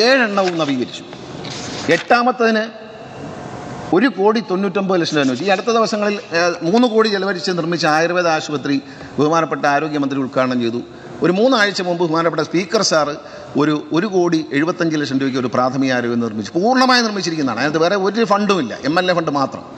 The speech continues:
അദ്ദേഹം അത് ഉദ്ഘാടനം ചെയ്യുകയുണ്ടായി. മനോഹരമായ നിലയിലാണ് നമ്മൾ ചെയ്തിരിക്കുന്നത്. പക്ഷേ ഇങ്ങനെ ചെയ്യുമ്പോൾ എനിക്കുണ്ടായൊരു ദുരനുഭവം,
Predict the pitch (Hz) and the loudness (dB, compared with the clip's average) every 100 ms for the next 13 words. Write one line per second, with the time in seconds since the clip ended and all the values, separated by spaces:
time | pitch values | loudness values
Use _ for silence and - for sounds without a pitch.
0 | - - - - 160 196 196 165 151 - | -14 -12 -8 -2 0 2 2 0 -2 2
1 | 160 151 127 117 90 78 - - - 147 | 2 2 -2 -2 -4 -8 -12 -14 -2 0
2 | 220 247 254 220 214 185 180 165 151 139 | 2 4 4 4 2 0 0 0 0 0
3 | 120 120 95 82 - - - - - - | 0 -2 -2 -8 -12 -14 -12 -12 -4 2
4 | 247 269 240 247 247 170 165 180 196 233 | 4 4 2 2 2 2 0 0 -2 2
5 | 233 214 202 180 156 180 170 135 | 2 4 2 2 0 2 2 0